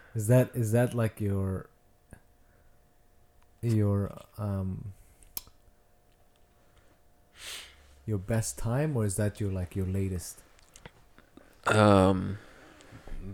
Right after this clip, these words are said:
Speaker 2: the latest.
Speaker 1: Latest, okay.
Speaker 2: Yeah. Yeah.
Speaker 1: Um, okay. And then where can people find you on social?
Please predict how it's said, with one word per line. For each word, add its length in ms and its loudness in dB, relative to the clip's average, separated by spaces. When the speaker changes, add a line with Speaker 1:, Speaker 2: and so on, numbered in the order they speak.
Speaker 2:
the 100 -4
latest. 640 -4
Speaker 1:
Latest, 360 -6
okay. 280 -8
Speaker 2:
Yeah. 280 0
Yeah. 240 -2
Speaker 1:
Um, 460 -4
okay. 340 -6
And 280 -2
then 180 0
where 120 4
can 200 0
people 300 0
find 300 -2
you 80 -2
on 100 -6
social? 460 -4